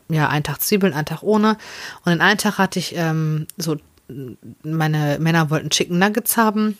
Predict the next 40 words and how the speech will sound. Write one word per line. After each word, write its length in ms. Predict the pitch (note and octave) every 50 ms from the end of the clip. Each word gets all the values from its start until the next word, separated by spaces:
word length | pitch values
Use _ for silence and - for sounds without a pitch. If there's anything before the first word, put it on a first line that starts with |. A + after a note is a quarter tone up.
| - - - - -
Äh, 200 | E3+ D#3+ D#3 D#3
die 100 | D#3 D#3
haben 80 | D3+
Nudeln, 420 | D#3+ E3 F#3+ F3 G3 G3+ G#3 F#3+ F3+
äh, 320 | D#3 D#3+ F#3 F#3+ F#3+ G3
dazu 280 | G3 G3+ G3 - - A3+
gekriegt 480 | A3 G#3 - - B3 A#3+ G#3+ - -
und 200 | - F#3+ F3 E3
ich 140 | F3 F3 -
habe 120 | F#3 F3 -
dann 180 | - E3 D3 D3+
halt 160 | D#3+ D#3 -
den 100 | D#3 D3+
Salat 300 | D#3 D3+ D#3 E3 F#3 -
und 100 | G3+ G3
ein 40 | F#3+
paar 140 | - G3
Chicken 220 | - - F#3 F#3+ G3
Nuggets 300 | G3+ G3 F#3+ G3 F#3+ -
gegessen. 480 | - F#3 - - F3+ - - F3+ F3+ - - - - - - - - - -
Und 40 |
am 100 | F3 E3
nächsten 280 | E3 F3 F3 - - E3+
Tag 160 | - - -
hatte 180 | - E3+ - D#3+
ich 100 | D#3 -
mir, 80 | E3
ich 140 | D3 - -
liebe 300 | F3 F3+ F#3+ G#3 G3 D#3+
ja 320 | E3 E3 E3 D#3+ E3 E3 - _ _
Lachs, 500 | - D#3+ D#3+ D3+ - - - - - - _ _ _ _ _ _ -
also 240 | - D#3 C#3+ D3 C#3+
Fisch 280 | - - F3 - -
allgemein, 600 | - D#3 D3+ D3 C#3+ C#3+ D#3 D#3 D3 C#3+ C#3+ C#3 - -
aber 240 | - D#3 D3 D3 D3
Lachs 300 | D#3 E3+ F3 - - - - _ _ _ _ _
am 160 | - E3+ D#3+
liebsten, 320 | D#3 E3+ D3+ - - D3+ C#3+
glaub 240 | C#3+ B2 B2 -
ich. 220 | F3+ B3+ B3 -